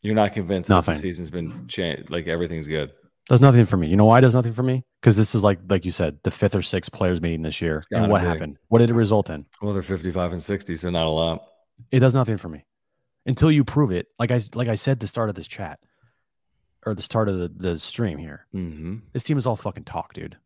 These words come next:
Speaker 2: They're all talk. Go back it up. And until you do that, this does nothing for me.
Speaker 1: Mm-hmm. So this isn't the turning point?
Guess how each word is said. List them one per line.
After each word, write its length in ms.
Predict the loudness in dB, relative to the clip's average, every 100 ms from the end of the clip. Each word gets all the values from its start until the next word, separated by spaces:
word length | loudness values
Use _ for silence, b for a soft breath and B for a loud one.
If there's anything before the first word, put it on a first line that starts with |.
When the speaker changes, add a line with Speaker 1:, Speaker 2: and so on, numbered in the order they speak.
| _ _ _ _ _ _ _ _ -4
Speaker 2:
They're 160 | -2 -4 -8
all 220 | -4 -4
talk. 340 | -6 -14 -18 _ _ _ _ _ _
Go 100 | 0
back 220 | 2 2
it 80 | 0
up. 160 | -6 -10 _ _ _ _ _ _ _ _ _ _ _ _ _ _ -10
And 80 | -8
until 200 | -2 -2
you 60 |
do 160 | -2 -4
that, 240 | -4 -10 _ _ _ _ _ _ _ -8
this 200 | -6 -2
does 200 | -2 -2
nothing 300 | -6 -8 -14
for 120 | -14
me. 200 | -18 _ _ _ _ -10
Speaker 1:
Mm-hmm. 420 | -8 -8 -8 -10 -12 _ _ -20 _ _ _ _ _ -20 _ -10
So 180 | 0 2
this 220 | 2 2
isn't 220 | -2 -4
the 80 | -6
turning 340 | -4 -2 -4
point? 240 | -8 -14